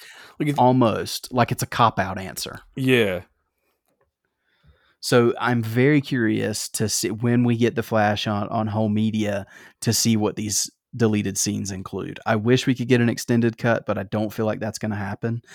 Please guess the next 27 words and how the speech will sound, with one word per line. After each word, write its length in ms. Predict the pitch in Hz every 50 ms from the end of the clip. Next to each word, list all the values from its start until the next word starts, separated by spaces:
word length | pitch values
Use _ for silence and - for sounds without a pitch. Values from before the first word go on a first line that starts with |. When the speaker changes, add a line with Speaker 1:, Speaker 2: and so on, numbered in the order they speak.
| - - - -
Speaker 2:
I 60 | 107
don't 300 | 113 101 117 113 107 -
think 180 | - 113 101
they're 80 | 90 104
gonna 200 | 104 110 101 101
spend 320 | 98 - - 117 104 104 104
any 120 | 101 101
more 160 | 101 101 101
money 280 | 101 101 95 98 101 101
on 100 | 104 104
this 160 | 107 107 -
thing 320 | - 113 110 110 110 107 - _ _ _
at 140 | - 117 -
this 140 | 113 107 -
point, 340 | - - 113 110 110 - - _ _
if 100 | - 107
that 160 | - 110 107 104
makes 180 | 107 104 104 -
sense. 400 | 117 113 113 113 - - - _ _ _ _ _ _
Speaker 1:
Yeah, 120 | - - -
I'm 160 | - 151 190 269
actually 280 | 359 349 - 294 226
kinda 180 | - 175 147 143
surprised 320 | 139 123 139 127 120 123
we 80 | 120 110
haven't 380 | - - 127 131 123 123 113
gotten, 640 | 107 117 110 113 107 - 101 104 104 104 98 92